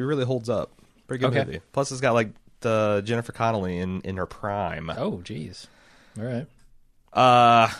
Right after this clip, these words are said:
Speaker 1: so, yeah, uh, but
Speaker 2: I like a lot about this episode. I thought it
Speaker 1: seriously,
Speaker 2: was really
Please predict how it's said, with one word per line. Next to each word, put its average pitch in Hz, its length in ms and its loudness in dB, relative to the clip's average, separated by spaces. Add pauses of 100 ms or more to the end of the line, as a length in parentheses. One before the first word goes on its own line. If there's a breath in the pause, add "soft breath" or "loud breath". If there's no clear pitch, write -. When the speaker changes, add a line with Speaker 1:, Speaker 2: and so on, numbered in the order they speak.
(120 loud breath)
Speaker 1:
so, 160 380 6
yeah, 123 360 8
uh, 120 120 4
but 143 400 2
Speaker 2:
I 160 80 4
like 233 220 4
a 185 40 2
lot 139 200 8
about 113 160 2
this - 180 -6
episode. 101 260 -10
I 92 40 -10
thought 87 100 -12
it - 20 -10
Speaker 1:
seriously, 254 360 6
Speaker 2:
was 139 100 8
really 131 100 6